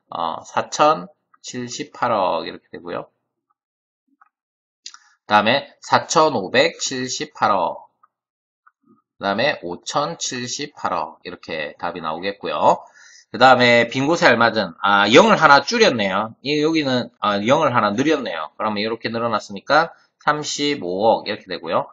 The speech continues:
그다음에 여기서 애들이 헷갈려합니다. 삼만 오천억이 아니죠. 아까 삼만, 삼만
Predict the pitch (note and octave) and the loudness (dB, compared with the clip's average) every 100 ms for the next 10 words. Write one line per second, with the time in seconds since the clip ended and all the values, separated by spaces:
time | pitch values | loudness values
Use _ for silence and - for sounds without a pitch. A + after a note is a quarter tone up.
0 | _ _ - A2 E3+ C#4 A#3+ G2 G#2+ G2 | _ _ -4 2 4 4 2 0 0 -6
1 | F2 - G2+ E2+ D#2 - - _ _ _ | -8 -4 -2 -4 -8 -16 -16 _ _ _
2 | - - F3+ E3+ - G#2 - D#3 D3+ A#2 | -4 0 4 6 4 2 -4 -4 -2 -2
3 | - G#2 G2+ D#2+ A#2 _ _ _ _ _ | -4 -6 -4 -4 -4 _ _ _ _ _
4 | - D3+ - B3+ C4 G#3 - - - - | -4 -2 0 2 4 4 2 -16 -14 -6
5 | D4 C#4+ C4 F3+ - | -2 4 4 4 -2